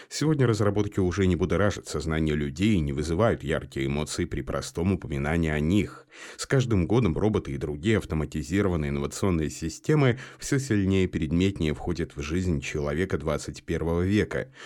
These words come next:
При этом потребители, помимо яркой новаторской идеи, уже отчётливо требуют от техники высокого уровня практичности,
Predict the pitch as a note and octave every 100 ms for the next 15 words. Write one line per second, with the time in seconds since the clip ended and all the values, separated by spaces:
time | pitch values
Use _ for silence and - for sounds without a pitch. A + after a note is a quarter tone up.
0 | - - D3+ C#3 G#2 F#2 C#2+ C2+ E2 G#2
1 | F2+ D2 D2+ D2+ D#2 D2 C#2 C#2 F#2 -
2 | C2 C2+ D#2 D#2+ C#2 - D2 C2 C2 F2+
3 | B2 G#2+ G2+ - - D#3 D#3 C#3+ C3 -
4 | B2+ A#2 G#2+ G2 E2 F#2+ F2 F2+ D#2+ D#2
5 | - F#2 E2 D2+ E2+ D2 - F#2+ D#2 D#2
6 | A2 G2+ F2+ E2 C#2+ C#2 - A#2+ A#2+ -